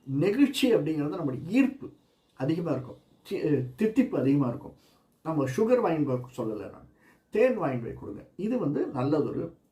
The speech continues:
அதே மாதிரி தேனில் குழைத்து சாப்பிடக்கூடிய மெடிசின்ஸ், உங்களுக்கு அலோபதியை விட்டுட்டு ஆயுர்வேதிக்கோ மத்த இடத்துல தேனில் குழைந்து சாப்பிடக்கூடிய மெடிசின்ஸ் யாராவது கொடுத்தாங்கன்னா அதை ஏத்துக்கோங்க. அதை ஏத்துனீங்கன்னா நம்மளோட உடல்ல இருக்கிற வியாதியினுடைய,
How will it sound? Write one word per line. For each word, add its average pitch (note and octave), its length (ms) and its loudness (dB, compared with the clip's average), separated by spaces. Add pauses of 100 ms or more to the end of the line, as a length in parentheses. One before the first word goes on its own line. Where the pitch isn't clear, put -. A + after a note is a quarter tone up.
(1000)
அதே F3 240 4
மாதிரி B2+ 380 0 (380)
தேனில் B3+ 420 6
குழைத்து G3+ 540 2
சாப்பிடக்கூடிய E3+ 680 -2
மெடிசின்ஸ், C3+ 600 0 (380)
உங்களுக்கு C3 360 0
அலோபதியை C#3+ 580 2
விட்டுட்டு C3 460 -4 (340)
ஆயுர்வேதிக்கோ C#3+ 600 2
மத்த B2 200 -2
இடத்துல B2+ 360 -4
தேனில் A3+ 420 6
குழைந்து E3 380 -4
சாப்பிடக்கூடிய D3 560 -2
மெடிசின்ஸ் D3+ 400 0
யாராவது C#3 420 -2
கொடுத்தாங்கன்னா B2+ 300 -2
அதை C3 360 0
ஏத்துக்கோங்க. - 480 0 (440)
அதை C3+ 260 0
ஏத்துனீங்கன்னா E3+ 540 0
நம்மளோட C3 420 -4
உடல்ல G#3 260 0
இருக்கிற D3 280 -2
வியாதியினுடைய, D#3 1000 -2